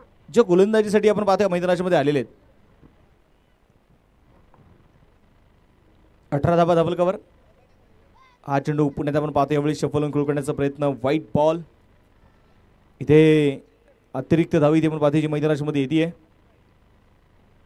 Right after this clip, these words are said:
यानंतर पिरंगुट क्रिकेट क्लब, पिरंगुट विरुद्ध भुगाव क्रिकेट क्लब, या दोन संघांमध्ये सामना आपल्याला जो पाहायला मिळणार आहे, सेमीफायनलची पहिली match ती आपल्याला पाहायला मिळेल.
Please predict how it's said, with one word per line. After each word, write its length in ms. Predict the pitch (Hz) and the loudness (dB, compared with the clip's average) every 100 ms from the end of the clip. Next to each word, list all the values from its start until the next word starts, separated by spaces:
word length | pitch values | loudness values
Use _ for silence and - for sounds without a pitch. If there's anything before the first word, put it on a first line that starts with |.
| _ _ _ _ _ _ _ _ _ - 135 | _ _ _ _ _ _ _ _ _ -12 -2
यानंतर 300 | 143 151 165 | 0 2 0
पिरंगुट 440 | 165 160 160 160 | 2 0 2 -2
क्रिकेट 220 | 156 156 | 0 -2
क्लब, 120 | 160 160 | -2 0
पिरंगुट 380 | 156 156 165 135 | 0 0 -2 -2
विरुद्ध 280 | 151 160 165 170 165 151 139 - _ _ _ _ _ _ _ - | 0 2 4 6 6 4 0 -8 _ _ _ _ _ _ _ 2
भुगाव 260 | 180 269 | 4 6
क्रिकेट 280 | 240 175 165 | 4 2 2
क्लब, 140 | 139 113 - _ _ _ _ _ - | 0 -2 -8 _ _ _ _ _ -4
या 80 | |
दोन 360 | 214 - 214 254 | -2 0 0 0
संघांमध्ये 840 | - 208 196 196 202 196 190 175 - _ | -2 0 2 2 4 6 4 2 -4 _
सामना 320 | - - 160 | -8 -4 -2
आपल्याला 240 | 175 175 170 | 0 2 2
जो 80 | |
पाहायला 240 | 170 151 170 | 2 2 2
मिळणार 260 | 156 135 | 0 0
आहे, 100 | 123 160 - _ _ _ _ _ _ _ _ _ _ _ _ _ _ - - | 0 -4 -12 _ _ _ _ _ _ _ _ _ _ _ _ _ _ -4 2
सेमीफायनलची 480 | 185 226 220 214 | 4 6 4 2
पहिली 360 | 240 - 196 220 | 2 6 6 4
match 500 | 190 196 226 - - - _ | 2 4 2 -2 -14 -16 _
ती 60 | 190 | 2
आपल्याला 220 | 190 196 | 6 6
पाहायला 200 | 190 185 | 6 4
मिळेल. 220 | 185 196 | 4 0